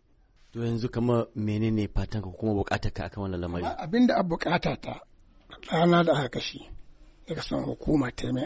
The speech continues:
Speaker 2: adalci. An kashe shi ba tare da laifin komi ba, saboda ka ta yi mai adalci ta bi kes ɗin nan sau da ƙawa ta gane gaskiyar al'amarin nan. Sun dai ce ɗana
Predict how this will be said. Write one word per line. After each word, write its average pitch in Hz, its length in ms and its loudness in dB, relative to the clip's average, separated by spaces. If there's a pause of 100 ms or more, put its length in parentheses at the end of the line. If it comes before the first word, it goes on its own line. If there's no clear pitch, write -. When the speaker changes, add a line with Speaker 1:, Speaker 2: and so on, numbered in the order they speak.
Speaker 2:
adalci. 131 580 -6 (1300)
An 160 140 -6
kashe 151 200 -2
shi 156 120 -2
ba 151 100 -4
tare 156 200 -8
da 143 40 -8
laifin 151 240 -6
komi 220 260 2
ba, 196 140 -6 (320)
saboda 160 300 -6
ka - 100 -18
ta 160 100 -8
yi 147 60 -4
mai 156 160 -2 (160)
adalci 190 840 2
ta - 140 -6
bi 160 280 -4 (300)
kes - 320 6
ɗin 165 200 6
nan 147 240 4 (220)
sau - 260 8
da 175 100 6
ƙawa 180 300 4
ta 165 120 -6
gane 165 200 2
gaskiyar 170 280 -4
al'amarin 120 320 -6
nan. 117 100 -10 (480)
Sun 196 340 4
dai 220 120 8
ce 202 140 0
ɗana 180 240 0